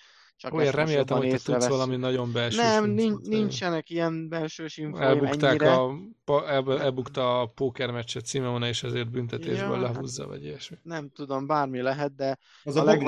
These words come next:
Speaker 1: legvalószínűbb, tehát
Speaker 3: Ja, bocsánat.
Speaker 1: ahogy, ahogy, <laughs> igen, a Bálusznál volt a Bognár Gyuri klubvezető.
Speaker 3: De
Speaker 2: Ajaj.
Speaker 3: ezt itt most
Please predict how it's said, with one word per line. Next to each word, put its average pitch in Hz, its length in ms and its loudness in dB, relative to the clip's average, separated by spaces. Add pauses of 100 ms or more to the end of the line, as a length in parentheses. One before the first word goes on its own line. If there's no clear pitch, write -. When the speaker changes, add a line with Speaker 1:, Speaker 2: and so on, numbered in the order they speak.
Speaker 1:
legvalószínűbb, 151 560 2
tehát 151 180 -2 (120)
Speaker 3:
Ja, - 300 -4
bocsánat. 107 340 -14
Speaker 1:
ahogy, 151 440 2
ahogy, 160 340 6 (340)
<laughs> 151 440 -4
igen, 139 280 -4 (340)
a 127 180 -4
Bálusznál 127 800 -2
volt 127 260 2
a 123 80 -2
Bognár 127 380 0
Gyuri 127 240 0
klubvezető. 127 760 -2 (520)
Speaker 3:
De 131 100 -4
Speaker 2:
Ajaj. 120 380 -6 (260)
Speaker 3:
ezt 143 280 -6
itt 135 160 -8
most - 380 -10